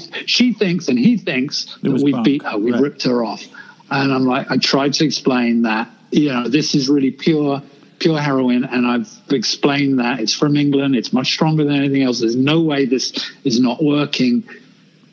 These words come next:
Speaker 1: He then, or somehow we figure out that she's on methadone, and that's probably why it didn't work. Uh, but he was gonna beat the shit out of me.
Speaker 2: And who,
Speaker 1: Um,
Speaker 2: who was this Welsh bulldog?
Speaker 1: His name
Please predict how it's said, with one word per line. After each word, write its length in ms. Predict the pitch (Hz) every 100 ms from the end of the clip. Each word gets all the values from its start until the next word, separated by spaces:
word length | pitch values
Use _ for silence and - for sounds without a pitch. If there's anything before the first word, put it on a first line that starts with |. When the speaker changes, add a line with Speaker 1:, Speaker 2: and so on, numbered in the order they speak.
| _ _ -
Speaker 1:
He 380 | - 220 220 208
then, 500 | 185 175 170 165 170
or 240 | 160 151 135
somehow 540 | - 208 226 190 196
we 140 | 175 165
figure 400 | 165 180 165 160
out 200 | 151 143
that 140 | 143
she's 320 | - 185 190
on 200 | 170 151
methadone, 680 | 151 180 175 143 127 127 120
and 120 | 131
that's 260 | 139 135 -
probably 640 | - - 165 147 131 131 120
why 420 | 131 127 120 -
it 160 | 131 117
didn't 280 | 143 139 139
work. 640 | 160 185 117 117 - - - - _ _ _ _
Uh, 460 | - 135 127 123 117 - _ _
but 240 | - 151 -
he 100 | 151
was 160 | 165
gonna 320 | 147 143 127 - - _ _ _ _
beat 160 | 147 143
the 40 |
shit 220 | 110 143
out 180 | 123 110
of 60 | 98
me. 220 | 92 - _ _ _
Speaker 2:
And 140 | 160 151
who, 280 | 240 226 190
Speaker 1:
Um, 40 |
Speaker 2:
who 120 | 190
was 280 | 233 240 240
this 240 | 202 170
Welsh 420 | 143 156 151 135 -
bulldog? 680 | 113 151 135 123 98 85 92 - _ _ _ _ _ _ _ _ -
Speaker 1:
His 340 | 127 151 131
name 640 | 147 143 143 139 135 127